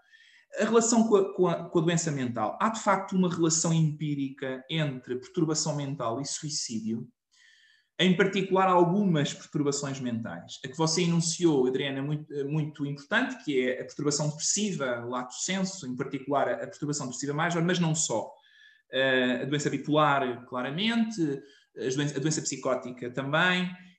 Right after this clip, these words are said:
e, e, e outras talvez menos associadas, como a, a própria perturbação do comportamento alimentar, a, a perturbação de stress pós-traumático, talvez sejam, e as perturbações pelo uso de substâncias, portanto, as, as adições. A-, agora, é, esta relação não é inevitável.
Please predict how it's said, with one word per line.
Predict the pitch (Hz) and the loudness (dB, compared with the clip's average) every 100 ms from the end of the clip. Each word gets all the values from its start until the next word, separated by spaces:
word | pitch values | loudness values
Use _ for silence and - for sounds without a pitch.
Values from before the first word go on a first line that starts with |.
| _ | _
e, | 180 180 180 - | -10 -6 -6 -6
e, | 180 | 4
e | 190 | 8
outras | 190 185 - | 8 4 0
talvez | 180 170 180 175 | 2 4 4 4
menos | 170 175 185 175 170 165 | 2 2 4 4 2 0
associadas, | 170 - 156 - 170 165 147 131 127 | -2 -2 -2 0 2 4 2 0 -4
como | 143 143 | -4 -4
a, | |
a | 143 | -6
própria | - 160 156 156 | 0 0 2 -2
perturbação | 151 - 156 156 156 | -4 -2 0 2 0
do | 147 | -2
comportamento | 143 147 143 143 139 | -2 -4 -4 -4 -4
alimentar, | 143 147 147 165 170 175 165 165 - _ _ - | -2 -2 -2 0 2 2 0 -6 -14 _ _ -4
a, | 170 170 | 0 2
a | |
perturbação | 165 - 160 160 147 | 0 0 0 0 -2
de | |
stress | - 143 - | -4 -4 -4
pós-traumático, | 143 - 147 156 165 170 160 - _ _ _ | -6 -4 -2 -2 -2 -6 -10 -12 _ _ _
talvez | 165 156 165 - | 0 2 2 2
sejam, | - 160 156 156 160 156 - | 4 4 4 0 0 -2 -8
e | - 185 | 2 6
as | 175 - | 6 2
perturbações | - 160 160 151 160 160 | -2 -2 0 0 0 0
pelo | 156 | -2
uso | 147 | -2
de | - | -4
substâncias, | - - 95 - 110 | -10 -10 -10 -8 -8
portanto, | 127 123 | -6 -6
as, | 127 - 139 | -4 -4 -2
as | 131 | -2
adições. | 131 123 - 104 - - _ _ _ _ _ - | -2 -2 -6 -8 -12 -20 _ _ _ _ _ -6
A-, | 185 214 | -2 2
agora, | 226 180 - - | 4 4 4 2
é, | 233 233 226 | 0 0 0
esta | 254 247 | 0 2
relação | 220 196 185 - 170 175 202 196 | 0 2 2 2 2 2 0 -2
não | 196 202 208 | 0 2 2
é | 208 | 2
inevitável. | 214 202 214 - 170 156 143 120 107 | 2 0 0 0 2 2 0 -4 -6